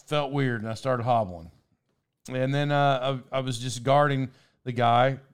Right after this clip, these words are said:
It hurt, though, to stand up, but if I bent over for whatever reason, it didn't, didn't hurt. It took pressure off, I guess. So I run over to the, to my coach. I was like, "Hey, coach, something's wrong with my leg." And he said, uh,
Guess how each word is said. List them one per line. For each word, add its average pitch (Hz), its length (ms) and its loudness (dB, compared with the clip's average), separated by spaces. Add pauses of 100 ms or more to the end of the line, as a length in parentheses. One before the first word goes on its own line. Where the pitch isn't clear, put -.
(140)
It 139 120 0
hurt, 147 340 4
though, 110 220 0
to 113 160 -10
stand 135 340 -2
up, 147 320 2
but 120 140 -2
if 113 120 -10
I 131 100 4
bent 123 360 -2
over 147 280 0
for 131 100 -10
whatever 127 240 -4
reason, 135 240 -2
it 113 60 -8
didn't, 120 380 -6
didn't 117 180 -10
hurt. 135 340 -4
It 104 80 -20
took - 300 -10
pressure 123 340 -2
off, 95 160 -6
I - 20 -8
guess. 82 280 -12 (720)
So 196 120 6
I 190 60 10
run 190 240 8
over 196 400 6
to 170 180 0
the, 147 180 0
to 151 200 -2
my 139 160 2
coach. 190 320 2
I 160 40 -4
was 139 80 -2
like, 139 140 0
"Hey, 170 200 4
coach, 170 280 2
something's 143 240 -4
wrong 143 140 2
with 135 100 -2
my 127 100 0
leg." 147 400 4
And 123 140 -2
he 151 160 0
said, 135 400 2
uh, 113 380 0